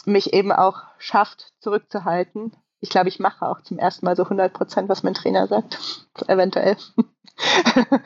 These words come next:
Ähm, weil ich's jetzt auch einfach gerafft hab. Vielleicht hat's auch diese vielen Rückschläge gebraucht, dass ich's einfach gerafft hab, dass man manchmal auch rausnehmen muss. Und grad trainiere ich eigentlich so locker wie noch nie, die lockeren Sachen.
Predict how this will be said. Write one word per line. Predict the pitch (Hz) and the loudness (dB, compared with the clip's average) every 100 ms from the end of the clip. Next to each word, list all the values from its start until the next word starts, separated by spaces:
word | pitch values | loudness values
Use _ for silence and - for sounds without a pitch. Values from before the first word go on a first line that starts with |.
| - 370 359 320 269 _ _ | -6 -6 -4 -4 -6 _ _
Ähm, | 196 196 190 - | 2 2 0 0
weil | 190 | 2
ich's | 190 | 2
jetzt | 214 - | -2 -4
auch | - | -4
einfach | 190 190 | -2 -4
gerafft | - 180 185 - | -4 0 -2 -2
hab. | 190 | -10
Vielleicht | 196 190 - | 0 0 0
hat's | 233 - | -4 -4
auch | - | -4
diese | 202 190 | -2 -2
vielen | - 208 | 2 0
Rückschläge | 190 202 - 190 | 2 0 0 0
gebraucht, | 185 180 - 190 196 | 0 -2 2 0 0
dass | 190 | -10
ich's | 190 - | -10 -8
einfach | - 190 190 | -6 -4 -2
gerafft | 185 170 190 - - | 0 2 0 -2 -4
hab, | 190 - _ _ | -4 -4 _ _
dass | 185 185 | -2 0
man | 185 | 0
manchmal | 175 151 160 | 0 -2 0
auch | |
rausnehmen | 165 175 175 175 | -2 -2 -2 2
muss. | 170 175 - _ _ - | 2 0 -8 _ _ -4
Und | 175 | -2
grad | - 180 | 2 0
trainiere | - 190 190 | 0 -2 0
ich | 185 | 0
eigentlich | 180 190 180 | 0 0 2
so | 180 | 4
locker | 185 190 - 185 185 | 4 2 2 -2 -2
wie | 190 | -4
noch | 175 - | -2 -2
nie, | 196 214 214 - _ _ _ _ | 0 2 0 -4 _ _ _ _
die | 196 | 0
lockeren | 185 180 190 190 | 0 2 0 2
Sachen. | 185 - 202 | 0 0 -10